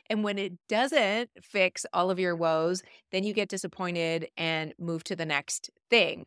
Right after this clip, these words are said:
We call this planner hopping, or maybe just this magical thinking. So I wanna break down some things to think about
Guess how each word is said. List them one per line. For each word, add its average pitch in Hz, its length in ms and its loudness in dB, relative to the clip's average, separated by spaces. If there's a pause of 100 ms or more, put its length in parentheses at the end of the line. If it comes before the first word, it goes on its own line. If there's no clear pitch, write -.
We 185 80 -2
call 170 220 2
this 156 120 -2
planner 262 400 2
hopping, 220 600 0
or 190 440 2
maybe 170 280 -2
just 165 180 -2
this - 100 -8 (100)
magical 135 420 -10
thinking. - 480 -10
So 190 460 4
I 247 100 -6
wanna 320 240 -6
break 180 320 -4
down 170 320 -2
some 170 180 -8
things 240 240 -4
to 226 80 -6
think 180 240 -6
about 151 360 0